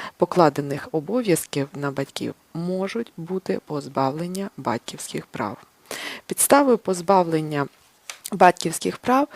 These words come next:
є склад правопорушення, передбачений статтею сто шістдесят четвертою Сімейного кодексу.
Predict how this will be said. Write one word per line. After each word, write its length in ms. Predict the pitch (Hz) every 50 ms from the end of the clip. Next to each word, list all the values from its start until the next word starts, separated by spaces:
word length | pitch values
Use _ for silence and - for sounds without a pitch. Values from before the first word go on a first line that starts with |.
| - - - - -
є 280 | - 185 175 196 202 202
склад 360 | - - 196 196 196 196 190 _
правопорушення, 840 | - 185 175 175 175 175 - - 233 262 269 - - 185 165 156 151
передбачений 760 | - - - 170 160 160 170 202 226 240 - - 180 160 -
статтею 520 | 156 - - 160 - - - 214 226 214 190
сто 180 | - - 185
шістдесят 440 | - - - 170 160 - 180 170 -
четвертою 540 | - - - - 175 160 151 - - 143 143
Сімейного 460 | - - 151 147 147 147 156 - -
кодексу. 480 | - - - - - - - - -